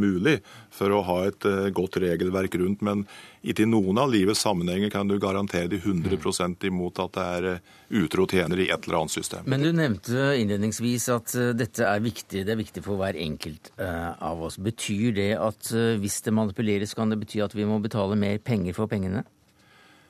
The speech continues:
Speaker 1: Ja, det er jo litt avhengig av hva slags utslag den type manipulasjon
Speaker 2: På
Speaker 1: kan
Speaker 2: hus-,
Speaker 1: få, men,
Speaker 2: på
Speaker 1: men
Speaker 2: huslånet
Speaker 1: poenget
Speaker 2: vårt,
Speaker 1: er
Speaker 2: for
Speaker 1: at,
Speaker 2: eksempel.
Speaker 1: eh, dette er jo rente som, eh,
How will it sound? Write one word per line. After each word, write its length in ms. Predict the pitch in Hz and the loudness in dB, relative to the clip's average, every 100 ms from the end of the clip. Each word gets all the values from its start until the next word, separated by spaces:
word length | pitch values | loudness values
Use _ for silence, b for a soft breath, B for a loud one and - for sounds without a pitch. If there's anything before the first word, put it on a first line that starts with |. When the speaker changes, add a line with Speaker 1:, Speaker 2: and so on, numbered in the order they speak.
| b - | b 2
Speaker 1:
Ja, 140 | 120 | 4
det 140 | 127 107 | 6 6
er 80 | 143 | 6
jo 80 | 120 | 6
litt 220 | 110 104 117 | 6 6 4
avhengig 320 | 101 90 101 | 4 2 2
av 140 | 104 101 | 2 2
hva 80 | 92 | 2
slags 220 | 101 98 104 | 0 0 0
utslag 380 | 87 98 98 95 | 0 0 2 2
den 160 | 90 | 0
type 220 | 95 98 92 | 0 0 0
manipulasjon 800 | 92 92 90 95 95 - 90 92 | -2 -2 -2 -2 -2 -4 -4 0
Speaker 2:
På 140 | 135 | 2
Speaker 1:
kan 20 | |
Speaker 2:
hus-, 120 | 131 127 | 4 4
Speaker 1:
få, 80 | 151 | 6
men, 140 | 147 | 6
Speaker 2:
på 100 | 135 | 6
Speaker 1:
men 140 | 113 117 | 6 6
Speaker 2:
huslånet 160 | 113 | 6
Speaker 1:
poenget 220 | 117 120 | 6 6
Speaker 2:
vårt, 60 | - | 6
Speaker 1:
er 100 | 120 | 6
Speaker 2:
for 100 | 104 | 4
Speaker 1:
at, 80 | 107 | 4
Speaker 2:
eksempel. 220 | 127 113 | 4 4
Speaker 1:
eh, 80 | 110 | 4
dette 240 | 110 92 | 2 4
er 140 | 127 98 | 4 6
jo 60 | 107 | 4
rente 240 | 104 85 95 | 4 0 -2
som, 220 | - 107 107 | 0 2 2
eh, 200 | 107 | 2